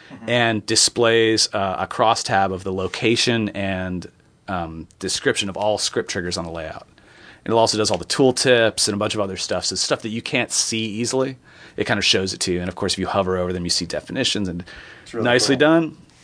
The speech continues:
Speaker 2: good U I, pretty slick, and it's fast. And, like, unlike, you know, the big tools, like Inspector and Base Elements,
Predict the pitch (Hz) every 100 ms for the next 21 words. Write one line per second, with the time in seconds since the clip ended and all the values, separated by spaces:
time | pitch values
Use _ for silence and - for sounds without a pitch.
0 | 90 - 127 123 123 127 131 131 127 -
1 | _ 135 117 - 90 - 92 - - 92
2 | 71 - - - - 143 139 - 160 180
3 | 135 - 123 107 92 127 127 120 95 90
4 | 95 92 - 104 98 104 92 104 117 101
5 | 85 -